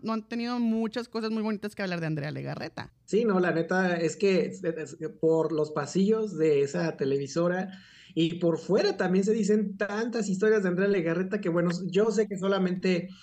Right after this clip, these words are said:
Speaker 2: eh, allá adentro saben qué es verdad y qué es mentira, pero hay una güera que se desató en estos días y que le anda echando unos pleitazos y se le dejó ir con todo.
Speaker 1: Le
Speaker 2: Estamos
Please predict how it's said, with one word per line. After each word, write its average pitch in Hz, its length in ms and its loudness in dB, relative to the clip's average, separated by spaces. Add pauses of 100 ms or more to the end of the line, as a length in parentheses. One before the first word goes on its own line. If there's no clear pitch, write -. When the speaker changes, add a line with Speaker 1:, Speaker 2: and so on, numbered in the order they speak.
(220)
Speaker 2:
eh, 139 200 -4
allá 147 260 2
adentro 175 280 2
saben 175 580 0
qué 165 200 2
es 160 100 -2
verdad 156 360 -2
y 165 40 -2
qué 170 120 -4
es 160 40 0
mentira, 165 560 0 (140)
pero 196 1400 2 (420)
hay 143 220 -4
una 185 260 0
güera 202 560 0
que 185 460 0
se - 580 -6
desató 120 380 -6
en 151 80 -2
estos 190 320 -2
días 196 420 0
y 139 140 -10
que 131 160 -2
le 135 140 0
anda 170 260 0
echando 190 500 0 (560)
unos 202 360 0
pleitazos 190 1160 0
y 170 180 2
se 170 160 -2
le 156 100 2
dejó 165 240 0
ir 190 140 0
con 175 500 0
todo. 202 540 2
Speaker 1:
Le 269 160 0
Speaker 2:
Estamos 311 200 2